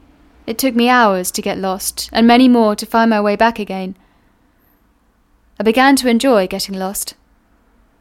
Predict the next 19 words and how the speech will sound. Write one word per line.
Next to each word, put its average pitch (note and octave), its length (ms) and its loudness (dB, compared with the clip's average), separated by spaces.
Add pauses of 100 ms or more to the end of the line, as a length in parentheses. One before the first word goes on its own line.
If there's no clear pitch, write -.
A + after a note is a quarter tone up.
(480)
And A#3 100 0
in F4 100 2
my F#4+ 120 6
wanderings, G#3 580 0
I - 140 0
left D4+ 240 2
our B3+ 140 4
area G#3 380 2
altogether, A#3 600 0 (800)
with A#3 100 -2
its G#3+ 140 -2
jumbled A#3+ 440 2
profusion A3 500 -2
of G#3 100 -6
shacks - 540 -4
and G#3+ 80 -4
huts - 420 -2
and G3+ 120 -4
bungalows, G3 680 -6